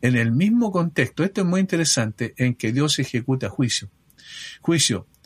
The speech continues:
sobre la serpiente, juicio sobre la mujer, juicio sobre el hombre. Eso es lo que mencionan los versículos subsiguientes, digamos, del, del Génesis capítulo tres. Ahora, noten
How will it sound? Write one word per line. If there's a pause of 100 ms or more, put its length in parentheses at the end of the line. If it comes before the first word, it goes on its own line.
(260)
sobre
la
serpiente, (260)
juicio
sobre
la
mujer, (260)
juicio
sobre
el
hombre. (140)
Eso
es
lo
que
mencionan
los
versículos
subsiguientes,
digamos,
del, (500)
del
Génesis
capítulo
tres. (1700)
Ahora, (840)
noten